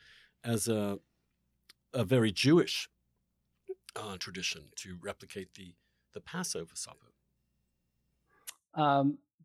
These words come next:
Speaker 2: because I don't think it was very Jewish. If, if, if you look, if you look at the Greek of John, for example,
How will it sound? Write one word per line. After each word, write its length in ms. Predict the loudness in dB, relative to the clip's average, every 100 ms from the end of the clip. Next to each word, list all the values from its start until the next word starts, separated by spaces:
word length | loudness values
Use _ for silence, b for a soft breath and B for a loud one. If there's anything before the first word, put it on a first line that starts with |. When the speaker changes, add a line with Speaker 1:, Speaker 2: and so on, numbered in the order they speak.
| -2
Speaker 2:
because 280 | 0 2 2
I 100 | 2
don't 180 | 2
think 140 | 4 2
it 80 | 2
was 200 | 0 0
very 200 | -2 -4
Jewish. 440 | -8 -10 -16 -18 _ _ _ _
If, 160 | -6 -4
if, 200 | -4 -4
if 220 | -4 0
you 100 | 2 4
look, 260 | 2 0
if 220 | -4 -4
you 80 | 0
look 160 | 0 0
at 100 | -2
the 60 |
Greek 300 | -2 -2 -2
of 100 | -6
John, 580 | -2 0 0 -2 -6 -8 -14 _ _ _
for 140 | -2
example, 640 | -2 -4 -8 -8 -8 -10